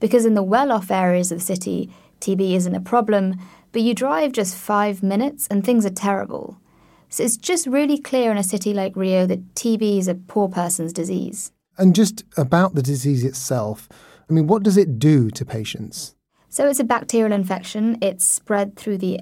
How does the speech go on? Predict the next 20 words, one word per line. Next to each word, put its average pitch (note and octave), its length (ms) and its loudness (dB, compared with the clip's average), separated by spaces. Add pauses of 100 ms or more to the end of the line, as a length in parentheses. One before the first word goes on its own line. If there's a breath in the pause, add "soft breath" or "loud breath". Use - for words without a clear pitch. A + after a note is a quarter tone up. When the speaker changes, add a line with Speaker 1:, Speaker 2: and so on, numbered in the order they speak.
Speaker 1:
air. - 520 -6 (420 loud breath)
You G#3 160 -2
inhale G3 420 2
the F#3 180 -2 (220)
T F#3+ 220 -4
B F#3 140 2
bacteria, F3+ 760 -4
a - 20 -10
bit F#3 260 0
like - 440 -6 (320 soft breath)
the F#3+ 80 -2
covid F#3+ 280 0
nineteen F3+ 760 0
virus, G3 680 -2
and A#3+ 140 -2
it's - 240 -4
really C#4 380 -2
slow A3+ 400 0
acting. - 560 -6
So G#3+ 360 0